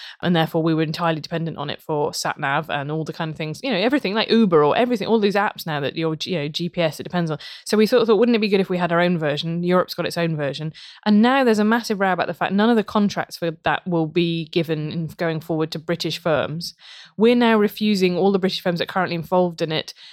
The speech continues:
saying that they wouldn't share their sensitive data with, you know, the, the new firms that would take all the business off them, which would then slow this project down for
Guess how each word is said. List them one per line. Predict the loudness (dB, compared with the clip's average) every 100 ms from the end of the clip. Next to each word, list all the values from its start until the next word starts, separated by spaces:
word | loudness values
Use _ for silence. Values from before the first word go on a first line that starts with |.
| _
saying | -4 0 0
that | 2
they | 4
wouldn't | 4 2 0
share | -2 0 2
their | 0 0
sensitive | -4 -6 -10 -6
data | -2 -2 -4 -2
with, | -2 -4
you | -4 -2
know, | -2
the, | -4 -6
the | -2 0
new | 0 -2
firms | 0 0 0
that | -6
would | -6
take | -4 -4
all | -2
the | -2
business | 0 -2 -4
off | -6 -6
them, | -4 -2
which | -2 -4
would | 0
then | 0 0 -4
slow | -4 -2 0 0
this | 2
project | 0 0 -2
down | -2 -2
for | -4